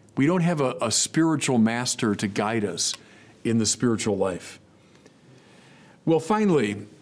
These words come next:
Eli figures it out, and Samuel understands.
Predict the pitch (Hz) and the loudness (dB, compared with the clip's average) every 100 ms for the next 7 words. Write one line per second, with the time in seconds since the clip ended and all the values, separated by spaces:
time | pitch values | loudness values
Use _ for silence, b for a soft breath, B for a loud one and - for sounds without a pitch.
0 | - _ _ - - - 135 147 139 - | -20 _ _ -20 -18 -2 2 2 0 -2
1 | 131 113 101 104 95 95 B B 85 - | -2 0 -2 -4 -6 -12 B B -4 -2
2 | 127 123 120 107 101 90 - 107 98 - | 0 2 2 2 0 -4 -4 -4 -2 -2
3 | 113 101 101 104 - | -4 -6 -8 -12 -16